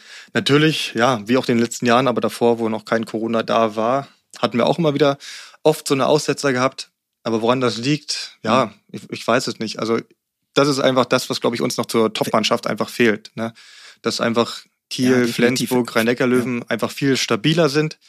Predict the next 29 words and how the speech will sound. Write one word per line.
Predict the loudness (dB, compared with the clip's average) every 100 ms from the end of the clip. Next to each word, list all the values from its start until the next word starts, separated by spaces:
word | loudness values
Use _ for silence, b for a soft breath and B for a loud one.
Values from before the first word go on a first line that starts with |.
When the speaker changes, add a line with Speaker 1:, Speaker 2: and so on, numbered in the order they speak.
| B B B B
Speaker 1:
in | -2
den | 0
Situationen, | 0 0 0 0 2 2 2
wenn's | -2 0
halt, | -2 -2
Speaker 2:
Mhm. | -12 -2
Speaker 1:
äh, | 2 4 2 -2 -10
ja, | -2 -2 -2 -8 _
so | -2 -2 -2 _
knapp | -2 -2 -2
in | -2
den | -2
Spielen | 0 0 0
zugeht, | 0 0 2 0
dass | -2
man | -4 -4 -8 _ b b b -2
gegen | 0
die | 4
unteren | 2 2 2 0 2
Gegner, | 2 2 2
sag | 2
ich | 0
mal, | -2
in |
der | -2
Tabellenhälfte | -4 -2 0 0 -6 -4
einfach | -4 -4 -4
gewinnen | -2 0 2 2
muss. | 2 2 -4